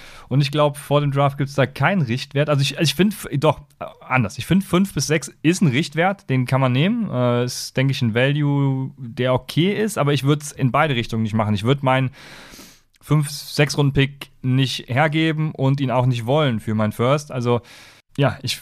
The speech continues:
würd einfach mal gucken, wie läuft der Draft und habe ich eventuell die Spieler bekommen, die ich haben wollte, ne? Und dann würde ich's in Erwägung ziehen. Dann hast du auch schon ein Gespür für die anderen Teams aus den ersten Runden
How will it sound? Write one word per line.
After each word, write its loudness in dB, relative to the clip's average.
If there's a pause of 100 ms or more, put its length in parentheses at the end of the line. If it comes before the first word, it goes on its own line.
würd 0
einfach 2
mal 4
gucken, 0
wie 0
läuft 0
der 0
Draft 0
und 0
habe 0
ich -2
eventuell 0
die 0
Spieler 2
bekommen, 0
die 0
ich -2
haben 2
wollte, 2
ne? 2
Und -2
dann 2
würde 2
ich's -6
in 0
Erwägung 2
ziehen. 0
Dann 2
hast 2
du 0
auch 2
schon 0
ein 2
Gespür 0
für 0
die 0
anderen 2
Teams 0
aus -2
den 0
ersten -2
Runden 2